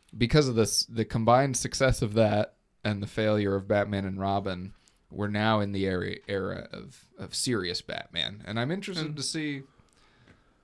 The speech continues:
Speaker 1: how long that, that holds up before we find a new era.
Speaker 2: Oh, what's kind of a
Speaker 1: Uh,
Speaker 2: s-
Speaker 1: or if the Reeves version evolves into something else.
Speaker 2: I don't know.
Speaker 1: Um,
Speaker 2: I
Speaker 1: yeah.
Speaker 2: mean, this is the one that they're putting their most money into because we are also getting H B O Max shows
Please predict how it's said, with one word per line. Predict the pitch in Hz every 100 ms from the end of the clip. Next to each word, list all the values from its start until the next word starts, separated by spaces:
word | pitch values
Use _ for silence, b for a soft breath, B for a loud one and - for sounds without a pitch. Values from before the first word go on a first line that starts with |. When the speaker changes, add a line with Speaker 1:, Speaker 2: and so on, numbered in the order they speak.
| b _ _ _ _ _ -
Speaker 1:
how | - - 135
long | 127 127 131
that, | 123 127 123 -
that | 117 113 - -
holds | - 131 113 110
up | 143
before | 123 - 120
we | 120
find | 123 113 110
a |
new | 107 120 127
era. | 123 131 139 143
Speaker 2:
Oh, | - 165
what's | - 170 160
kind | 208 262 311
of |
a | 143
Speaker 1:
Uh, |
Speaker 2:
s- | 98 101 -
Speaker 1:
or | 110 113
if | 107 -
the | 113 98
Reeves | 107 120 117 117
version | 120 117 120 123 123
evolves | 107 107 110 110
into | 113 107
something | - 113 110 113 110
else. | 113 120 - - - - -
Speaker 2:
I | 147
don't | 156 151
know. | 190
Speaker 1:
Um, | 202 B B B B -
Speaker 2:
I |
Speaker 1:
yeah. | 151
Speaker 2:
mean, | 160
this | 160 185
is | 220
the | 190
one | 170 170
that | 151
they're | 147 151
putting | 160 147
their | 135
most | 131 135 131
money | 127 127 120
into | 127 123 120 117
because | 117 123 117
we | 117 120
are | 117
also | 113 131 -
getting | 120 123 123
H | 127 120 -
B | 123
O | 117
Max | 117 120 -
shows | - 123 123 127 -